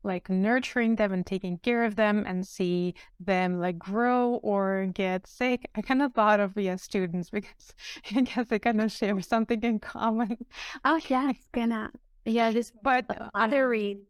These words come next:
Speaker 2: plants and mothering student.
Speaker 1: Yeah, although plants, is, everything is kinda tangible and you can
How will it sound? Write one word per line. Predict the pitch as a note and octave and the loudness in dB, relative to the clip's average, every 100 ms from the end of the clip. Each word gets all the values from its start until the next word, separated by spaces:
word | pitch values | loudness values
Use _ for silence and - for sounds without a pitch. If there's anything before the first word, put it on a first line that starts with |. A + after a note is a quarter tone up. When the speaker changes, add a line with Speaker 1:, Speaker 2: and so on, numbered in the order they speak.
| _ | _
Speaker 2:
plants | G3+ G#3+ C4 | -2 0 0
and | B3+ A3+ | 0 2
mothering | G#3+ G#3+ G#3+ G#3+ | 2 2 0 0
student. | A#3 - A#3+ D4+ D4 - - _ _ _ | -4 -2 0 0 -2 -10 -18 _ _ _
Speaker 1:
Yeah, | A#3+ C4 C4+ C4+ C4 - | 0 2 4 4 4 2
although | A#3 A3+ A#3 A#3 A3+ - | 2 4 4 2 -2 -4
plants, | B3 A#3+ E4 F4+ | -2 0 0 -2
is, | C4 A#3 - | -6 -6 0
everything | A3 C4+ C4 B3 | 2 2 0 0
is | G#3 G3+ | 0 -2
kinda | G#3 F#3 | -4 -4
tangible | - - G3+ A#3+ D4 E4 E4 F4+ - - | -6 -2 0 2 2 2 2 2 -2 -6
and | G3 G3 G3 F#3 F3+ F3+ - _ | -2 0 -2 -4 -8 -16 -20 _
you | A3 | -4
can | G3+ G3+ G3 | -2 -2 -2